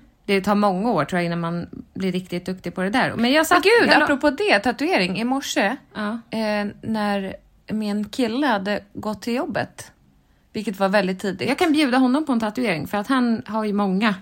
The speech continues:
Speaker 2: Jag tror inte han vill ha en av dig.
Speaker 1: Va?
Speaker 2: Nej.
Speaker 1: Gratis? Ink.
Speaker 2: Jo, gratis?
Speaker 1: Men grejen är, man får inte välja
Speaker 2: Ink for
Speaker 1: ett eget
Speaker 2: free.
Speaker 1: motiv, utan jag har ju gjort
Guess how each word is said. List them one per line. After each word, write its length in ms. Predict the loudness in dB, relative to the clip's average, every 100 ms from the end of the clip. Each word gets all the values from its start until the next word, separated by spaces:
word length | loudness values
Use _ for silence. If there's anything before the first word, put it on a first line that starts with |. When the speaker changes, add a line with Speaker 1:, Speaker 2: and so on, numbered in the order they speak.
| -2
Speaker 2:
Jag 200 | -2 0
tror 300 | 0 0 2
inte 220 | 2 2
han 160 | 2 2
vill 80 | 4
ha 200 | 6 4
en 140 | 2
av 100 | 0
dig. 200 | -4 -6 -2 2
Speaker 1:
Va? 100 | 2 0 -14 _ _ _
Speaker 2:
Nej. 400 | -4 0 0 2 4
Speaker 1:
Gratis? 960 | 6 6 6 4 0 -2 -2 -6 -16 _ _ 2
Ink. 140 | 6 6
Speaker 2:
Jo, 60 | 4
gratis? 920 | 2 -2 -4 0 0 2 0 -2 -4 -8 -8 -8 -12 -12 -2
Speaker 1:
Men 120 | 2
grejen 220 | 4 6
är, 40 | 6
man 120 | 4
får 80 | 2
inte 140 | 2
välja 260 | 4 6 4
Speaker 2:
Ink 120 | 0
for 220 | 2 4
Speaker 1:
ett 80 | 4
eget 420 | 4 4 6 4
Speaker 2:
free. 40 | 4
Speaker 1:
motiv, 400 | 0 2 0 0
utan 220 | 0 2
jag 240 | 4 4 4
har 100 | 2
ju 200 | 0 0
gjort 500 | 0 -2 -6 -18